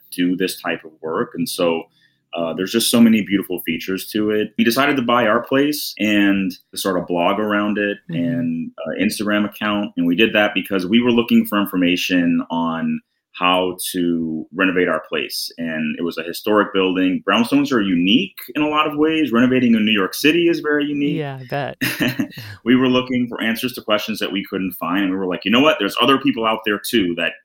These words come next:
Speaker 1: are looking for the same answers that we are." So
Speaker 2: Yeah.
Speaker 1: we thought, "Let's start a blog. Let's tell our story." We weren't quite sure where it was gonna go. We thought our friends and family might follow it, and that could be it. But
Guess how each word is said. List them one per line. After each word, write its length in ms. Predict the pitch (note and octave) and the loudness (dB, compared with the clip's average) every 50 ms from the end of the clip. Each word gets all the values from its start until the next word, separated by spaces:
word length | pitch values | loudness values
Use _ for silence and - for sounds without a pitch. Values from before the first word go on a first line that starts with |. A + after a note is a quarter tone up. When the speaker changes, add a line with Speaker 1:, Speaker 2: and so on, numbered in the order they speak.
| _ _ _ _ _ _ _ - | _ _ _ _ _ _ _ -6
Speaker 1:
are 120 | F2+ F2+ | -4 -2
looking 320 | F2 G#2 G#2 - G#2+ G#2 F#2 | -2 -2 -2 -2 -2 -2 -2
for 120 | G#2 G2+ | -2 -2
the 80 | F#2 F2+ | -2 -2
same 280 | - - G2 F#2+ F#2 | -2 0 0 2 2
answers 340 | F#2 F2+ F2 - - F2 D#2+ | 2 2 0 0 -4 -4 -4
that 200 | - D#2+ C2+ B1+ | -2 -4 -2 -2
we 160 | D#2 D#2+ D2+ D2 | 0 0 0 0
are." 220 | - - A1 A1+ | -2 -4 -6 -8
So 240 | - - - F#2 E2 E2+ | -6 -2 2 4 4 4
Speaker 2:
Yeah. 180 | F2+ F2+ D3 - - - _ _ - | 4 0 -2 -6 -10 -18 _ _ -6
Speaker 1:
we 80 | F#2 | -4
thought, 260 | F2+ F#2 F2 E2+ E2+ F2+ | -2 0 0 0 2 2
"Let's 140 | G2+ G2+ - | 2 2 4
start 220 | - A#2+ A#2 A#2 | 4 4 4 4
a 60 | A#2 | 4
blog. 440 | G#2 G#2 G2+ F#2+ G2 A2 A2+ A2+ G#2+ | 2 2 0 2 2 2 2 0 0
Let's 180 | F#2 F#2 - - - | -2 -6 -6 -8 -8
tell 160 | - F#2+ F#2 | -8 -6 -4
our 140 | F#2+ F#2 F#2 | -2 -2 -2
story." 640 | F#2 - - - F2 F2+ F2 F2 F2 F2+ F2+ F2+ - _ _ _ _ _ _ _ | -4 -6 -6 -4 -2 0 0 2 2 0 0 -2 -6 _ _ _ _ _ _ _
We 80 | - F2+ | -4 -2
weren't 280 | F#2 G#2 G#2+ G#2 F2 - | 2 4 4 2 2 2
quite 220 | A#2 A2+ A2+ A2+ | 2 4 4 2
sure 240 | - - A2 G#2+ G#2 | 2 2 2 4 4
where 180 | G2 G2 G2 G2+ | 4 4 4 4
it 80 | G2 | 4
was 160 | F2 G2 F#2 F#2+ | 2 2 0 2
gonna 160 | G2+ F#2+ F#2 | 2 2 2
go. 200 | F2 F2+ F2+ F2+ | 2 2 2 2
We 100 | F#2 F2 | 2 2
thought 140 | - F2+ F2 | 2 2 2
our 160 | F2 F#2 F2+ - | 2 2 0 0
friends 240 | - F#2 F#2 F#2 F2 | 0 0 0 0 0
and 140 | F#2+ F#2 - | -4 -6 -4
family 320 | - F2 F2 F2+ F2+ F2+ F2+ | -2 0 0 2 2 2 2
might 240 | F2 F2 F2 D#2+ - | 2 0 -2 -4 -4
follow 320 | E2+ E2 E2+ E2+ E2 E2 E2+ | -4 -2 -2 0 0 -2 -2
it, 120 | E2+ D2+ | -4 -4
and 100 | - E2 | -4 -6
that 140 | D#2+ D#2 - | -6 -8 -8
could 160 | - - E2+ D#2 | -8 -12 -10 -6
be 160 | E2 D#2 D#2+ | -4 -4 -2
it. 160 | D#2 D#2+ E2 - - - | -2 -4 -4 -8 -10 -8
But 200 | D#2+ D#2 D#2 D2+ | -4 -2 -2 -4